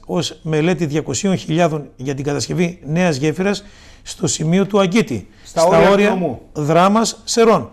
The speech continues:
Speaker 2: Στα όρια και της περιφέρειας και των νομών.
Speaker 1: Να σας πω, να σας δώσω άλλο ένα στίγμα που διασφαλίσαμε πεντακόσιες χιλιάδες ακόμη, ε, για βελτίωση όλων των επαρχιακών και εθνικών, ε, τμήματων, τα οποία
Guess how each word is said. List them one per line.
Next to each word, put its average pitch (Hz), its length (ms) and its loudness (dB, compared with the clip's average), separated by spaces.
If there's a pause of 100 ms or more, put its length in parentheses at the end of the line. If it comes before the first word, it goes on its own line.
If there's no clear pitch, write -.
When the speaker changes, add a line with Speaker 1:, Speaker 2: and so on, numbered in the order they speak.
(120)
Speaker 2:
Στα - 200 0
όρια 233 200 6
και 226 100 2
της 185 140 -8
περιφέρειας 220 680 2
και 220 100 -2
των 202 140 -4
νομών. 185 340 -4 (760)
Speaker 1:
Να 151 100 -4
σας 135 220 0
πω, 208 220 4
να 202 100 4
σας 165 140 0
δώσω 185 200 2
άλλο 202 120 2
ένα 202 140 2
στίγμα 202 340 0
που 196 140 0
διασφαλίσαμε 180 720 0
πεντακόσιες 180 640 -2
χιλιάδες 180 440 2
ακόμη, 180 520 0 (560)
ε, 170 500 4
για 160 720 2 (160)
βελτίωση 185 840 0 (320)
όλων 202 320 2
των 185 160 0
επαρχιακών 180 840 -2 (220)
και 170 480 2 (180)
εθνικών, 180 680 -2 (520)
ε, 165 260 2
τμήματων, 175 600 2
τα 196 80 2
οποία 214 420 2